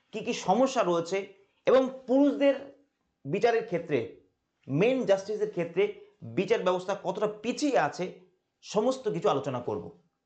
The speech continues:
দেখো, প্রতিদিনই তুমি টপাস গ্রুপে এই ধরনের ট্রেন্ডিং টপিক সম্পর্কিত ভিডিও পাবে,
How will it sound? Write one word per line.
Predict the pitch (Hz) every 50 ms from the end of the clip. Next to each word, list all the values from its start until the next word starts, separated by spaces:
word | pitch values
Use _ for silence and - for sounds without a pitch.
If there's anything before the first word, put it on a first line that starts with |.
| _ _ _ _ _ _ _ _ -
দেখো, | - 226 254 277
প্রতিদিনই | 269 - - 247 240 240 277 254 285 269 247 247 247 - - -
তুমি | 208 214
টপাস | 208 220 196 175 226 220 185
গ্রুপে | 185 233 214 220 240
এই | 220 - - 202 233 240
ধরনের | - 214 214 226 226 220 - -
ট্রেন্ডিং | - 202 202 208 214 233 233 214
টপিক | - 202 180 180 220 220 208 - - _ _
সম্পর্কিত | - - - 180 190 190 190 180 - - - 196 190 185 185 185 185 208 214 214 - - - - _ _ _ _ _ _ - 110
ভিডিও | 113 160 165 143 196 220 220 214
পাবে, | 202 175 160 185 202